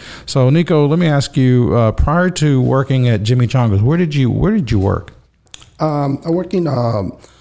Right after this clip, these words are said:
Speaker 2: uh, the meat market, uh, here in, uh, Deer Park.
Speaker 1: Uh, what was the name of the meat market?
Speaker 2: Uh, n-, right now is, uh, the meat, the meat market is the name.
Speaker 1: Okay,
Speaker 2: Uh,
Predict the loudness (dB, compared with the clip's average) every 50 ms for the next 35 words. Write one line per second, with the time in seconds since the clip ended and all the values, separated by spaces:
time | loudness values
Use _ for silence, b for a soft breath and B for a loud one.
0 | B B B B _ -6 -6 -6 -4 -4 -2 -2 -2 -2 0 0 0 0 0 0
1 | 0 -2 -2 -4 -6 -6 -6 -14 _ _ _ _ _ _ -2 -2 0 -2 -2 -2
2 | -2 0 0 0 -2 -2 -4 -2 0 0 2 2 2 0 -2 -2 -2 -4 -4 -4
3 | -8 -14 _ _ _ _ _ _ _ 0 0 2 4 4 2 2 2 2 2 2
4 | 2 2 2 2 2 0 0 0 0 -2 -2 -2 -4 -4 -4 -2 -2 -2 -2 -2
5 | -2 -2 -4 -6 -6 -6 -6 -6 -4 _ -2 -2 0 0 0 0 0 0 0 0
6 | -2 -2 -4 -8 -8 -8 -6 -6 -4 -6 -6 -6 -4 -2 0 0 0 -2 -2 -2
7 | -2 0 0 0 0 0 -2 -2 -6 -8 -10 -6 -6 -6 -6 -4 -4 -4 -4 -4
8 | -6 -8 B B B B B -2 -2 0 0 2 0 0 0